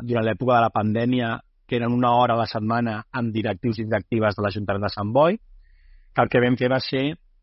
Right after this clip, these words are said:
posar fre, encara que fos una hora a la setmana, amb tota la... que ja ens queda lluny, no? Però amb tota la intensitat i la, l'estrès que suposava la gestió de tota la crisi, no?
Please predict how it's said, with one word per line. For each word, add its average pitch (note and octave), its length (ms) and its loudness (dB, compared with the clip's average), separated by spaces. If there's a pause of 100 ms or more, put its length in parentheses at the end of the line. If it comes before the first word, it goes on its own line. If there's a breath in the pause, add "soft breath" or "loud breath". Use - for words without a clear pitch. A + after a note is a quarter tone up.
(480)
posar B2+ 320 0
fre, C3+ 320 0
encara A2+ 280 -4
que A2 120 -10
fos B2+ 160 -2
una C#3 140 2
hora C3 100 2
a B2 80 2
la - 60 -4
setmana, A2+ 540 -4
amb G#2 320 -4
tota A#2+ 300 2
la... A#2+ 160 6 (640)
que G#2+ 160 -4
ja G#2 80 -4
ens A2 160 -4
queda A#2+ 200 -2
lluny, A2+ 240 0
no? A#2+ 200 -2
Però A2 240 -2
amb G2 160 -6
tota A2 320 -2
la A2+ 200 2
intensitat G#2+ 920 -2 (100)
i G2+ 360 0
la, G2+ 220 0 (340)
l'estrès - 360 -2
que G#2 120 -4
suposava G#2+ 640 0
la G2+ 120 2
gestió G#2 540 -2 (560)
de A2 140 0
tota G#2+ 240 0
la G2+ 100 0
crisi, G#2 380 -2
no? E3 160 -2